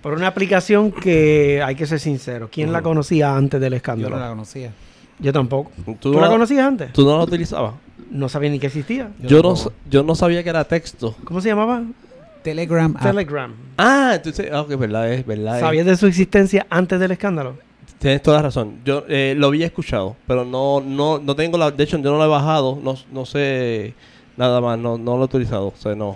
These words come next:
Speaker 2: Eh, di-, eh, disculpa, estaba confundiendo con el WhatsApp, porque tengo WhatsApp aquí en la
Speaker 1: Ajá.
Speaker 2: lista. Pero tienes razón, no, no conocía de Telegram, y creo que hay otras, este,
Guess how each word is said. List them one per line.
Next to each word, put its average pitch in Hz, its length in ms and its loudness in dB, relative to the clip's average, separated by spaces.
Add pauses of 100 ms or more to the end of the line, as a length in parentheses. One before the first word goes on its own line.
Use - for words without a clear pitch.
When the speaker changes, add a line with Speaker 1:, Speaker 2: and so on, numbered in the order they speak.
(160)
Speaker 2:
Eh, 117 180 -4
di-, 131 240 -4
eh, 131 300 -2
disculpa, 143 320 0
estaba 127 220 -2
confundiendo 143 360 -6
con 139 160 -6
el 127 60 -6
WhatsApp, 131 400 0
porque 117 160 -6
tengo 117 200 -6
WhatsApp 127 340 -4
aquí 120 100 -10
en 170 60 -4
la 170 100 0
Speaker 1:
Ajá. 135 60 0
Speaker 2:
lista. 139 340 -4 (480)
Pero 135 260 0
tienes 147 220 2
razón, 139 260 0
no, 139 300 -2
no 147 180 -2
conocía 156 400 0
de 147 120 2
Telegram, 131 640 0
y 139 60 -10
creo 143 200 2
que 202 80 0
hay 170 140 4
otras, 185 420 2
este, 120 800 -2